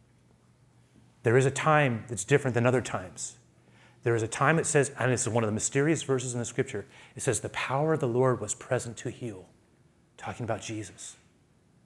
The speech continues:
And I've always thought, "What in the world is that?" The power of the Lord was present, implying that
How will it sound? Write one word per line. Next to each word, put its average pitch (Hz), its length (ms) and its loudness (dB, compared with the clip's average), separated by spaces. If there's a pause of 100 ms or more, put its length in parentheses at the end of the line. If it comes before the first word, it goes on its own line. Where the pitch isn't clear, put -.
(480)
And 113 100 -6
I've 123 80 -6
always 160 220 -2
thought, 120 240 0
"What 202 120 2
in 170 80 0
the 104 80 4
world 143 240 4
is 107 80 -2
that?" - 240 -6
The - 80 -4
power - 260 -4
of 175 80 -2
the 151 60 -2
Lord 135 160 4
was 113 100 0
present, - 420 -8
implying 135 540 0
that 107 260 2